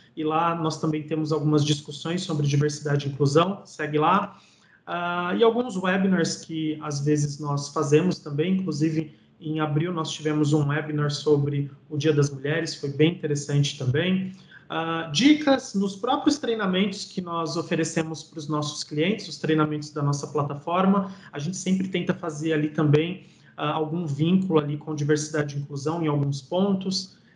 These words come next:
e também a participação da Vagas em eventos como esse. Então, aqui são só alguns exemplos aí do que, que a gente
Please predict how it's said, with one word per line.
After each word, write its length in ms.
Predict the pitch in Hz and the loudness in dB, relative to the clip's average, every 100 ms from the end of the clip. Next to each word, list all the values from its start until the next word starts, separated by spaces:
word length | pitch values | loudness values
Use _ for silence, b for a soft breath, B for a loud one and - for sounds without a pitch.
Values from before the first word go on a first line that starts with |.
| b | b
e 180 | - 220 | -4 -4
também 640 | 190 269 196 175 196 202 - _ | -2 -4 2 6 6 4 -4 _
a 60 | - | -4
participação 800 | 214 202 - - 214 - 190 190 | -2 -2 -4 0 0 2 0 2
da 100 | 196 | 0
Vagas 460 | 165 160 165 175 | 2 0 0 0
em 80 | 185 | 4
eventos 500 | 185 160 165 165 190 | 4 2 -6 -6 -12
como 320 | - 185 196 | -8 0 2
esse. 480 | 185 131 - - 135 b b | 2 0 -4 -14 -20 b b
Então, 160 | - 180 | -6 -6
aqui 160 | 185 | -6
são 200 | 196 202 | -8 -6
só 200 | 190 202 | -4 0
alguns 280 | 202 196 196 | 2 4 4
exemplos 600 | 196 170 160 160 - 147 | 4 0 -2 -2 -4 2
aí 100 | 147 | 2
do 100 | 151 | 2
que, 160 | 151 160 | -2 -8
que 120 | 175 | -10
a 40 | |
gente 560 | 160 165 - - 151 139 | -8 -6 -6 0 0 0